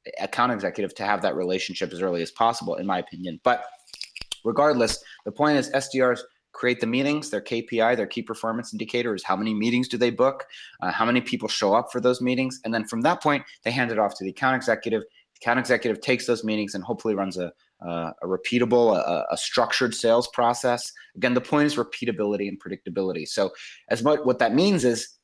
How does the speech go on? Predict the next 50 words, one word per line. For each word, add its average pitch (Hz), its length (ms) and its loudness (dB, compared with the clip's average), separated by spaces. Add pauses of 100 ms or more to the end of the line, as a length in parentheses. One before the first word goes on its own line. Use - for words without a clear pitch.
uh, 101 240 4
as 104 200 -4
many 156 280 2
people 131 340 0
doing 117 300 2
the 104 60 2
same 139 380 0
thing 131 260 0
in 107 100 -2
the 101 40 -2 (200)
same 113 220 0
way 104 240 4
over 113 340 0
and 107 80 2
over 117 260 4
again, 85 400 0 (280)
such - 420 0
that 104 300 4 (160)
whatever 147 420 4
the 127 180 2
inputs 175 380 0
are, 113 160 4
we 113 100 -2
can, 110 300 -6 (160)
we 127 100 -6
can 101 300 -8
realistically 135 580 2
predict 107 340 -4
the 104 100 -2
outputs - 560 0 (180)
over 104 180 0
any 95 140 0
given 90 260 -6
time 87 320 -8
period. 73 340 -6 (280)
So 131 280 2 (300)
that's 156 200 4
been, 156 360 2 (120)
you 139 80 0
know, 139 120 6
the, 131 140 -4
the, 117 180 -4
the 117 140 -4
B 131 180 2
D 135 120 6
R, 131 200 6
the 123 140 4
S 123 160 0
D 120 100 0
R, 120 320 4